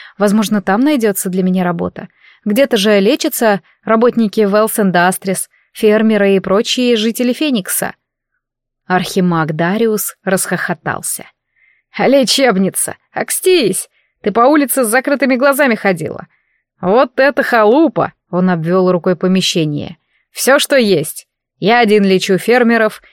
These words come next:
девочек из салуна, конюха, артефакторов и прочий сбор Wells Industries. Ну, еще несколько приличных горожан, работников местного банка. Теперь понимаешь, в каком мы положении? Я собираюсь поставить вопрос ребром.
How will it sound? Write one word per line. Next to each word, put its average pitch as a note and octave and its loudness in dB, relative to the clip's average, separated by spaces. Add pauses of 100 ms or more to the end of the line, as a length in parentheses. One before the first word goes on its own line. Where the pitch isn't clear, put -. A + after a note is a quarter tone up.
(200)
девочек A3+ 2
из A#3+ 2
салуна, A#3 2
конюха, A3+ 2 (300)
артефакторов G3 -2
и G3 0
прочий G3+ 0
сбор G3 2 (180)
Wells F#3+ 2
Industries. - -2 (580)
Ну, B3+ 2
еще G3 2
несколько F#3 -2
приличных F#3 -2
горожан, F#3+ 2
работников F#3 -2
местного F#3 0
банка. D#3+ -4 (520)
Теперь A3 -2
понимаешь, B3 2
в - -10
каком G3 0
мы F#3 2
положении? E3+ -2 (320)
Я - -4
собираюсь A3 2
поставить G#3+ 0
вопрос G#3 0
ребром. F3+ 0